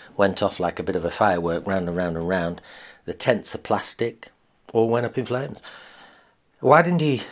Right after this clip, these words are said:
surely, t-, just surely he raised an alarm, didn't he?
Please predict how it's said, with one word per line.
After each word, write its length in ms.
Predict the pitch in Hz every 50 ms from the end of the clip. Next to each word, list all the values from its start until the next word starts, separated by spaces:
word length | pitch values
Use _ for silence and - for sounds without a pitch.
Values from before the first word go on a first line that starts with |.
| - - - - - - _ _ _ _ _ _
surely, 380 | - - - 208 226 196 135 98
t-, 160 | - - 160 - - - _ _ - 160 160 - _ _ _ _ _ - - _ _ _ _ _ _ - 131
just 180 | - 151 -
surely 260 | - - 214 220 226
he 180 | 165 120 107 98
raised 300 | 98 110 139 147 - 104
an 60 | 107
alarm, 320 | 101 104 135 185 220 196 -
didn't 220 | 98 - - -
he? 100 | - -